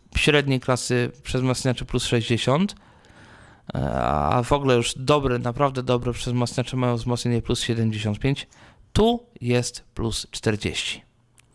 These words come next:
Co nie zmienia faktu, że te przema-, te przezmacniacze są dość dobrej jakości. No i cóż, odłączam mikrofon pojemnościowy, przez który się obecnie nagrywam. Właśnie podłączyłem tylko go przygłośnie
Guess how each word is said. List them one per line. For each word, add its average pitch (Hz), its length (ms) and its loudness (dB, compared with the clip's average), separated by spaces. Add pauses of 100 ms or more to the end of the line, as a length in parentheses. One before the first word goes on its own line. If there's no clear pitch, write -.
(540)
Co 180 140 2
nie 285 160 4
zmienia 147 280 2
faktu, 170 500 0
że 220 140 4
te 220 140 0
przema-, 180 380 0
te 180 180 0
przezmacniacze 160 580 0
są 139 180 -2
dość 123 140 -2
dobrej 123 280 2
jakości. 143 640 -2 (1400)
No 247 60 4
i 240 40 -2
cóż, - 220 0
odłączam 180 540 2
mikrofon 151 420 0
pojemnościowy, 151 920 2 (320)
przez - 220 -2
który 139 200 0
się - 160 0
obecnie 131 320 -2
nagrywam. 120 680 2 (480)
Właśnie 180 320 -2
podłączyłem 165 540 0
tylko 147 220 -6
go 151 140 -10 (100)
przygłośnie 143 720 -6